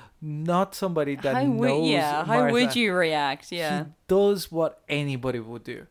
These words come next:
Speaker 2: Yeah.
Speaker 1: You would go, "She's insane. She shouldn't be here."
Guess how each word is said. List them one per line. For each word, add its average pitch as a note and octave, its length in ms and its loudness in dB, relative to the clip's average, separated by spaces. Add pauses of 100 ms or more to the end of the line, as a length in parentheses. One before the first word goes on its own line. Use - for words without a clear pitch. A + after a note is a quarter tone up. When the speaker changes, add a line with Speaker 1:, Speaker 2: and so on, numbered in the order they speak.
(140)
Speaker 2:
Yeah. C#3+ 240 -6
Speaker 1:
You C#3 120 0
would C3 180 -2
go, C3 380 0
"She's C#3 300 -8
insane. B2+ 600 -6 (220)
She - 180 -10
shouldn't C#3 340 -4
be C3+ 120 -4
here." A#2+ 480 -10